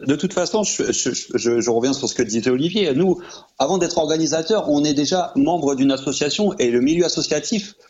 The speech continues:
le but premier, c'est, et, et, et la vocation du milieu associatif, c'est, c'est quand même d'éduquer. Voilà, faut qu'on, qu'on, qu'on, qu'on soit dans le milieu du sport, qu'on soit dans le milieu culturel, qu'on soit dans, dans, dans, dans n'importe quel milieu. Euh,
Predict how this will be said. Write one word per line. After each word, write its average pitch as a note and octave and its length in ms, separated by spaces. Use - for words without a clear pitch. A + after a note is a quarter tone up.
le A#2+ 140
but F3 280
premier, G#3 540
c'est, - 200
et, G#2 80
et, B2+ 440
et C3 40
la C#3 80
vocation F#3 420
du D#3+ 100
milieu C#3+ 160
associatif, D3+ 600
c'est, B2 100
c'est - 140
quand C3+ 140
même F3+ 320
d'éduquer. C#3 720
Voilà, C3+ 220
faut A#2 180
qu'on, B2+ 160
qu'on, C3+ 260
qu'on, C#3 240
qu'on C#3 220
soit D#3 180
dans D3 100
le D3 60
milieu D3+ 180
du C#3 80
sport, - 380
qu'on B2 100
soit C#3 140
dans C3+ 120
le C3 60
milieu C#3 200
culturel, D#3+ 580
qu'on C3 140
soit C3 200
dans, A#2+ 180
dans, B2 300
dans, B2 240
dans A#2+ 200
n'importe E3 340
quel D#3 120
milieu. G3 380
Euh, G2+ 500